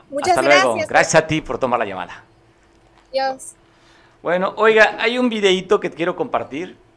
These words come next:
Speaker 2: del expresidente de España, José María Aznar. ¿Lo recordará usted?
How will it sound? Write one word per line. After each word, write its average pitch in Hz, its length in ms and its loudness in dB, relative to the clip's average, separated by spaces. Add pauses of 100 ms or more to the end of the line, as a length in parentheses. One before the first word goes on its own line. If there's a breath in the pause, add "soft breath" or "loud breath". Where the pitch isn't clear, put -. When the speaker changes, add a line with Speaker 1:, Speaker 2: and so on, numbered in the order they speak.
(160)
Speaker 2:
del 120 340 -12
expresidente 156 960 -6
de 131 120 -2
España, 135 440 -2
José - 320 -12
María 113 280 -2
Aznar. 101 380 -6 (140)
¿Lo 139 140 -4
recordará 147 380 0
usted? 202 320 -6